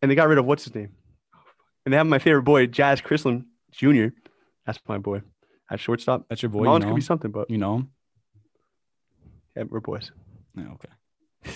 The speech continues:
Speaker 2: What, what do you, what do you think about, uh, what do you think about the Blue Jays? I mean, w-, everyone knows about their offense. Their, their offense led by Vladimir Guerrero. I mean, that we went to a game, me and you, where they hung up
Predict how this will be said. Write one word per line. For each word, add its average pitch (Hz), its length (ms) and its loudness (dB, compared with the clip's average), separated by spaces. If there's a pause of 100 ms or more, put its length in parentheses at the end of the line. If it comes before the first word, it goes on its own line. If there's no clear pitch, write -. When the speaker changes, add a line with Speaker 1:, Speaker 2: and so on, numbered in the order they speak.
(320)
Speaker 2:
What, 127 220 -4
what 131 120 0
do 143 60 2
you, 143 100 2
what 139 80 0
do 165 60 0
you 175 40 0
think 175 200 -4
about, 165 260 0
uh, 165 260 0
what 131 120 -8
do 151 60 -4
you 160 40 -6
think 165 140 -8
about 170 180 -2
the 151 60 -2
Blue 127 240 -2
Jays? 98 280 -2
I 107 80 -2
mean, 107 320 -4 (800)
w-, 127 160 -8
everyone 151 300 4
knows 127 180 2
about 127 180 0
their 113 140 -2
offense. 110 540 -4
Their, 104 200 -4
their 110 140 -2
offense 107 480 -2
led 107 300 -4
by 104 120 0
Vladimir 107 540 -2
Guerrero. 104 340 -2
I 104 60 -4
mean, 104 220 -4
that 110 200 -2 (680)
we 123 180 4
went 175 200 6
to 175 120 6
a 147 60 6
game, 143 260 6
me 151 160 4
and 143 80 2
you, 156 180 -2
where 104 220 -6
they 123 120 -2
hung 147 220 -4
up 131 200 -2